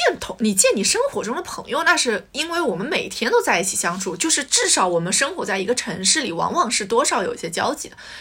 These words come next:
但是同学，这种，这种老同学聚会，往往真的是一，一不见就很多年不见了。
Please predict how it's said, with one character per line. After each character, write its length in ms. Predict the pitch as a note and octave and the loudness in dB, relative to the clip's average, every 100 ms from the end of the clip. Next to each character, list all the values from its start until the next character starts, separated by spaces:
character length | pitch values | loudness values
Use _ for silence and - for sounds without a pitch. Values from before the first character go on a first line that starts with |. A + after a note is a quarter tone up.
| - | 2
但 120 | D4+ | 2
是 60 | C4 | 2
同 240 | - B3 | -4 -6
学， 260 | - G3 A#3 - - | -2 -2 -2 -10 -6
这 100 | E4 | 0
种， 240 | C#4+ F#3+ F#3+ | 0 -2 0
这 140 | A#4 | 4
种 160 | C5+ A3+ | 4 4
老 160 | F#3+ - | 0 0
同 220 | - F#3+ | -4 -4
学 180 | G3+ F#3+ | -2 -2
聚 160 | F#3+ | -2
会， 140 | A#3+ A#3+ | 0 2
往 140 | E3+ | 2
往 180 | G#3+ F3 | 0 0
真 160 | B3 A#3+ | 0 0
的 100 | A#3 | -2
是 160 | - - | -4 -6
一， 200 | F#3+ - - | -10 -10 -12
一 100 | A3 | -10
不 100 | F#3 | -8
见 220 | F3+ E3+ | -8 -8
就 80 | F3 | -10
很 220 | F#3 F3 | -10 -8
多 120 | E3 | -8
年 160 | F3 E3+ | -10 -12
不 120 | - | -12
见 160 | - - | -12 -12
了。 160 | - | -14